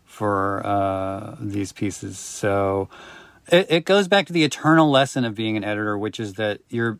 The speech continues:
the, the most important decision you make is which writer you choose. So if you choose the right writer, if you choose the right collaborator, you save yourself a lot of headaches.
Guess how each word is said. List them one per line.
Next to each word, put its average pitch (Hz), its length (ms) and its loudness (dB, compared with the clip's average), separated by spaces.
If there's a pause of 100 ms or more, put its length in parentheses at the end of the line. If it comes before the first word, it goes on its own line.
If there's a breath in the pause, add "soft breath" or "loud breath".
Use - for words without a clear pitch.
the, 123 240 -2
the 127 140 2
most 127 340 4
important 120 400 0
decision 113 340 -2
you 127 100 2
make 170 260 4
is 113 120 0
which 117 220 -4
writer 120 260 2
you 95 160 -6
choose. 104 440 -12
So 104 500 -4 (320 soft breath)
if - 60 -12
you 139 60 0
choose 135 240 4
the 135 100 4
right 139 180 6
writer, 151 420 4
if 120 100 -4
you 120 60 -6
choose 127 180 -2
the 131 80 -4
right 123 160 -2
collaborator, 117 840 0 (320 soft breath)
you 120 100 -8
save 117 220 -2
yourself 104 280 -6
a 104 40 -12
lot 98 180 -6
of 90 80 -12
headaches. 104 440 -16